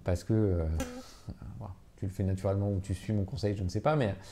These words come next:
mais en tout cas de t'investir physiquement dans ta rythmique. C'est-à-dire que, voilà, euh, c'est notamment deux filles, euh, voilà, qui, voilà, qui bougeaient vachement et, et, et forcément rythmiquement ça fait tout de suite une énorme différence.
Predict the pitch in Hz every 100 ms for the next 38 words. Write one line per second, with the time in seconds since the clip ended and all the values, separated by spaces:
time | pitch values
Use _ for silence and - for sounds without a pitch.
0 | - - - - 98 92 101 92 143 143
1 | 123 117 - 151 143 123 123 139 135 117
2 | 107 95 98 98 98 95 - 78 87 82
3 | 87 87 87 78 - - 80 - - -
4 | - - 110 113 107 104 - 90 90 101
5 | 104 101 107 95 - 160 - - - -
6 | - - - - - - 98 98 - -
7 | 90 87 95 92 87 85 - 92 92 120
8 | 127 127 101 117 156 208 - 90 92 95
9 | - - - 82 85 - - - 87 113
10 | - 113 165 123 113 127 170 185 120 107
11 | 131 123 165 113 110 127 139 175 202 127
12 | 117 - 190 -